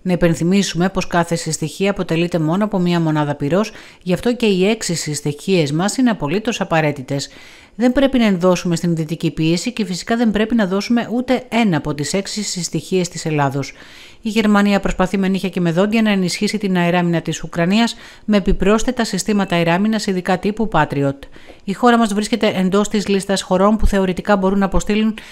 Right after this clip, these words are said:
ένα τέτοιο οπλικό σύστημα στο Κίεβο και κατ' επέκταση βρίσκεται στο στόχαστρο του Βερολίνου.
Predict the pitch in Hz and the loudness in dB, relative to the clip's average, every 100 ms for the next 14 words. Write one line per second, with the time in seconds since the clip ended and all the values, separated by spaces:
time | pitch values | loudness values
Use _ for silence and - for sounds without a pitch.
0 | - - 240 226 226 226 220 214 220 214 | -14 -2 0 2 0 0 0 0 0 0
1 | 233 220 165 143 147 143 196 214 214 208 | 0 -2 -2 -4 -4 -4 0 0 0 -4
2 | 196 175 156 - 196 - 226 - 165 185 | -4 -4 -4 -2 -4 -2 -4 -2 -2 -2
3 | 185 214 190 - 165 - 220 - 131 - | -4 -4 -4 -4 -4 0 -2 -2 -6 -4
4 | 214 214 185 170 147 139 131 | -4 -2 0 0 0 0 0